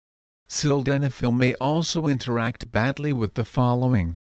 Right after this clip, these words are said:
high blood pressure medicines, drugs for the treatment of H I V infection or aids, such as ritonavir and saquinavir, drugs used to treat fungal infections such as fluconazole, itraconazole,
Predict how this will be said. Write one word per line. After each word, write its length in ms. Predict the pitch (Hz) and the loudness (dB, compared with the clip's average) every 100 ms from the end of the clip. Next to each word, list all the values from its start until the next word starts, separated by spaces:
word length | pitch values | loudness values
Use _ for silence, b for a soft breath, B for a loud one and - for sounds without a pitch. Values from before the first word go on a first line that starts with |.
| _ _ _ _ _ - | _ _ _ _ _ -8
high 220 | 151 156 | -4 -4
blood 380 | 123 123 156 143 | -2 0 0 0
pressure 420 | 143 127 - 123 | -2 -2 0 0
medicines, 580 | 120 151 143 - 127 104 | 2 2 0 0 0 -2
drugs 480 | 107 110 135 139 - | -4 2 2 2 -4
for 160 | - | -4
the 100 | 120 | -4
treatment 500 | 110 - 220 190 135 | -2 0 0 2 -2
of 160 | 127 107 - | -2 -2 -2
H 240 | 117 - | -2 0
I 180 | 113 107 | 0 0
V 320 | 123 139 139 | 0 -2 0
infection 640 | 147 127 165 170 - 117 101 | -2 -2 -2 -4 -4 -2 0
or 180 | 117 123 | 0 0
aids, 340 | - 127 120 113 | 0 0 0 -2
such 340 | - 113 104 | -2 -2 -2
as 140 | 110 107 | -4 -4
ritonavir 1000 | 131 120 - 135 135 135 123 131 131 123 | -2 -4 -4 -2 0 2 2 2 2 0
and 220 | 135 117 | -2 -2
saquinavir, 920 | - 147 143 - 147 143 120 170 160 | -2 -2 -2 -2 2 2 4 2 0
drugs 460 | 113 117 139 131 95 | 0 2 2 0 -4
used 320 | 113 143 - - | 2 2 2 -6
to 80 | |
treat 320 | 127 - 135 131 | -6 -2 -2 -2
fungal 520 | - 147 135 123 117 | -2 0 0 0 0
infections 720 | 113 - 165 170 - 135 117 | -2 -2 -2 -2 0 0 0
such 340 | - 135 127 | 0 -2 0
as 220 | 117 - - | 0 0 -4
fluconazole, 880 | - 147 151 123 113 107 95 78 80 _ - | 0 0 2 2 4 4 0 -2 -12 _ -4
itraconazole, 1200 | 131 - 156 127 - 135 147 127 110 110 90 78 | -4 -2 0 0 0 2 4 4 2 2 0 -4